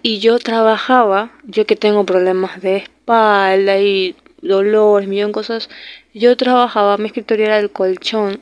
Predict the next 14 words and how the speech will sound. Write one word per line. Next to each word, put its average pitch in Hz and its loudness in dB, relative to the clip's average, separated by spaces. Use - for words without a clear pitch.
yo 202 -8
sentada 202 -4
como 180 -8
estilo 214 -2
japonés 220 -2
en 196 -2
el 185 -2
piso 285 2
y 214 -4
la 196 2
computadora 185 -2
en 190 -8
la 185 -12
cama, 175 -6